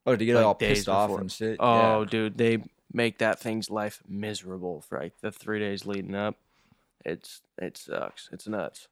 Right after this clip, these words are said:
Speaker 1: I
Speaker 2: I
Speaker 1: saw
Speaker 2: get
Speaker 1: an
Speaker 2: that's
Speaker 1: ad.
Speaker 2: their culture. They can do whatever they want, but it's still fucking nuts.
Speaker 1: I'm surprised, like,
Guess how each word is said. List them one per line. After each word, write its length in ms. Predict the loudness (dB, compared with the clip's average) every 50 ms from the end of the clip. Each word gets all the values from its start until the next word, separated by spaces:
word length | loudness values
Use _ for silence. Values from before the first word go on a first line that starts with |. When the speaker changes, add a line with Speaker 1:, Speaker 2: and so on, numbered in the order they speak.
| _ _ _ _ _ _ _ _ _ _ -2
Speaker 1:
I 60 | 0 0
Speaker 2:
I 20 |
Speaker 1:
saw 180 | 2 4 6 6
Speaker 2:
get 100 | 6 6
Speaker 1:
an 60 | 4
Speaker 2:
that's 160 | 2 2 2
Speaker 1:
ad. 40 | 0
Speaker 2:
their 120 | 0 -2 -2
culture. 460 | 2 2 2 2 2 0 -2 -2 0
They 140 | 0 -2 -4
can 100 | -6 -4
do 140 | -2 -2
whatever 340 | 0 2 2 2 2 2 2
they 100 | 0 0
want, 300 | 0 0 -2 -2 -2 -4 -6
but 120 | -6 -6
it's 180 | -6 -8 -8 -16
still 360 | -16 -10 -6 -6 -6 -6 -8
fucking 640 | -12 -8 -6 -6 -6 -6 -8 -18 -18 -16 -14 -12 -8
nuts. 440 | -8 -6 -6 -8 -10 -12 -18 -20 -20 _ _ _ _ _ _ _ _ _ _ _ _ _ _ _ _ _ _ _ _ _ -20 -20 -20 -20 -20 _ _ -18
Speaker 1:
I'm 60 | -16
surprised, 360 | -12 -6 -2 -2 -2 0 -2
like, 180 | -4 -4 -4